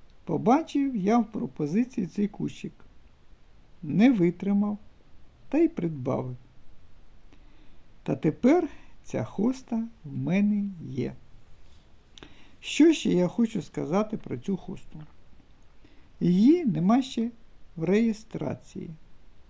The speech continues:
Тільки заявка, вказана назва та невідомий реєстратор з Японії. Світлин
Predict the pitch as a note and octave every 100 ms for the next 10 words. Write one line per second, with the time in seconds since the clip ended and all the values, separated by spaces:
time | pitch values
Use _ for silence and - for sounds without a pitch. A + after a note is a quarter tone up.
0 | - - - - - B3+ D4+ C#4+ G3+ F3
1 | D3+ D#3 D3 D3 - D3 - A3+ A#3+ F3+
2 | C#3 C3 D#3 C4 C4+ B3 A#3+ - - -
3 | - F#4+ D#4 D3 C3 C#3 A#3 C4 A#3+ A#3+
4 | - - D#3+ D3 C3 - - - D#3 G3
5 | C4 - A#3 A#3 - - - - - -
6 | - - - - - - - C#3 C#3 G#3
7 | A#3+ F#3 C3+ B2 - D#3 - - - -
8 | - - - - - - - - - -
9 | - - - - - - - - - -
10 | - - - - F3 G3+ E4+ F#4+